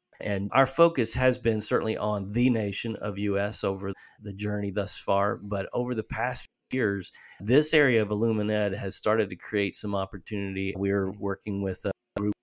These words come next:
now in Africa and Uganda. There's other countries that have started to pipe in as well. So this gets us to the nation part of our namesake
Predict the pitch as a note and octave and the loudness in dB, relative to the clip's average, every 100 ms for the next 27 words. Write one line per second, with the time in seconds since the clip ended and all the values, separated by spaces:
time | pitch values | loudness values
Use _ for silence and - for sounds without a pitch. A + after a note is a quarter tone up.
0 | _ - G2+ G2 - A2 A2 G#2+ - A#2+ | _ -6 -4 -4 -4 -4 -4 -4 -2 -2
1 | F2+ F#2 G#2 A2 A2 B2 - _ - _ | -2 -2 0 0 0 -2 -6 _ -20 _
2 | - - - - - G#2 F2+ G2 F2+ - | -20 -20 -20 -20 -14 -14 -8 -8 -6 -10
3 | - - - - B2 B2 A2+ - - B2+ | -12 -20 -20 -4 2 4 2 0 -2 -2
4 | - A#2 G#2 G#2 - - G2 - A2 A2 | 0 -4 0 -2 -2 -8 -8 -2 0 0
5 | G2 - - G2+ G2+ G#2 G2 F#2+ F#2+ G2+ | -4 -8 -6 -6 -6 -6 -6 -8 -6 -4
6 | F#2 F#2 G2+ F#2 B2+ - - B2+ A2+ G#2+ | -4 -4 -4 0 0 2 0 0 -2 -4
7 | - A#2 G#2 F#2+ - - - G#2 A2 G#2 | -2 -4 -2 -4 -8 -20 -10 -2 0 0
8 | G2+ F#2+ - G#2 - G#2 F#2+ F#2+ F#2+ F#2 | -2 -6 -2 0 0 -2 -4 -4 -4 -4
9 | F2+ - F2 F2+ - | -6 -6 -4 -6 -8